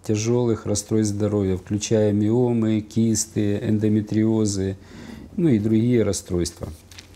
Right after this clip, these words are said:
Поэтому этот препарат особенно хорош для полного очищения в период менструального цикла.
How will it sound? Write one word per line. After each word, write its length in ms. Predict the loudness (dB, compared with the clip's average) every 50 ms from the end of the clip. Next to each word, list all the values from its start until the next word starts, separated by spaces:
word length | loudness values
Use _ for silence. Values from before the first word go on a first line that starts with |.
| -20 -20 -20 -20 -20 -20 -20 -20 -20 -20 -18 -16 -4 6
Поэтому 580 | 6 6 6 6 2 0 0 2 0 0 -2 -4 -10 -20 -20 -20 -20 -12 -4
этот 280 | -4 -2 0 0 -2 0
препарат 520 | -2 0 2 4 4 4 4 4 0 -6
особенно 760 | -6 -4 0 0 0 0 0 0 0 0 0 -2 -2 -4 -6 -10
хорош 600 | -6 0 0 0 2 2 0 0 -2 -4 -6 -10 -18 -20 -20 -20 -20 -8 -4
для 560 | 0 2 4 4 4 4 2 2 0 -4 -6 -2 0
полного 480 | 2 2 2 2 0 2 2 2 0
очищения 720 | 0 -2 -6 -4 -4 -4 -2 0 0 0 2 0 0 -2 -2
в 40 |
период 380 | -2 0 2 2 4 2 2 2
менструального 600 | 0 -2 -2 -2 0 0 2 2 2 0 -2 -4
цикла. 440 | -4 -4 -6 -6 -6 -6 -8 -8 -8